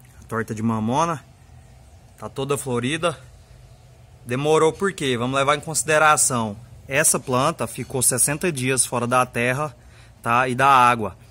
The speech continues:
Que eu trouxe ela lá da casa do meu pai, né? Chegou que a gente tava fazendo a reforma.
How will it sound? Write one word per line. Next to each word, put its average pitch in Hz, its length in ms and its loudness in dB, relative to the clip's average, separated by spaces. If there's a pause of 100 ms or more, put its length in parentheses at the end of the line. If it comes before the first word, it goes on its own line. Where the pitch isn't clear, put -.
(600)
Que 113 600 -2
eu 110 120 -6
trouxe 131 360 -2
ela 123 120 0
lá 123 220 4
da 127 100 0
casa 113 200 -6
do 120 60 -4
meu 117 140 0
pai, 139 360 2
né? 135 240 -4 (440)
Chegou 123 360 -2
que 131 80 -2
a 123 40 2
gente 127 160 -2
tava 127 220 0
fazendo 123 320 -4
a 123 40 0
reforma. 135 800 0